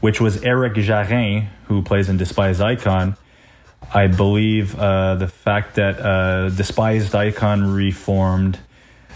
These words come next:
and they were writing albums and going on tour again, he just couldn't put the time in anymore. So they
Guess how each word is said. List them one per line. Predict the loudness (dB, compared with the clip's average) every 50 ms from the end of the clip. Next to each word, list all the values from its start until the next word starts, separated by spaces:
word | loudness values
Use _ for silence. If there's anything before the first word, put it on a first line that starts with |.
| -6 0
and | 2 2 4 4
they | 4 4
were | 2 2
writing | 2 2 2 2 2 2 2
albums | 2 2 0 0 0 0 2 2 0 0
and | 0 0 0 0
going | 0 0 0 0
on | 0 0 -2
tour | -2 0 0 0 2 2
again, | 0 0 0 0 0 0
he | 0 0
just | 0 -2 -2 -2
couldn't | -2 -2 0 0 0 -2 -4 -8 _ _ _ _ _ _ _ _ _ _ _ _ -20 -20 -20 -20 -20 _ -6 0
put | 0 0 2
the | 2
time | 0 2 2 2 2 2 2
in | 2 2
anymore. | 2 2 2 2 2 2 0 0 -2
So | -6 -6 -4 -2 0 0 2 2 0 0
they | -2 -2 -2 0 0 2 2 2 0 0 0 0 -2 -4 -6